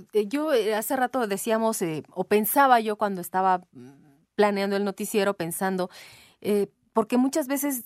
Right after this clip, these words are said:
di-, decimos, "Es que el a-, me va mal en el año, eh, n-,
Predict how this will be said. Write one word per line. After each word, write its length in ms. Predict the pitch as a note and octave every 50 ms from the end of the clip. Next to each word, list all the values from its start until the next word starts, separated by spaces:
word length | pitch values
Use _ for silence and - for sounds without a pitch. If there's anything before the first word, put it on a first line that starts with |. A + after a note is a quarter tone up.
| - _
di-, 240 | - G#3+ A3+ A#3 G#3+
decimos, 480 | G#3+ A3+ A3+ - C4 B3+ B3+ B3+ -
"Es 160 | F#4+ G4+ - -
que 100 | - C#4+
el 220 | C4 A#3+ A3+ A#3
a-, 160 | A#3 A#3 A#3
me 140 | A3+ A3+ A3
va 120 | A#3+ C4+
mal 400 | C4+ B3+ B3+ B3 B3 A#3+ A3+ G#3
en 140 | G3+ G3 F#3+
el 140 | F#3 F#3+ F#3+
año, 440 | G3+ G#3 G#3 G#3 G#3 G3+ G3 G3 F#3+ _ - - - - _ _ -
eh, 200 | G3 G#3 G#3 G#3
n-, 280 | G#3 G#3 G#3+ A3 F#3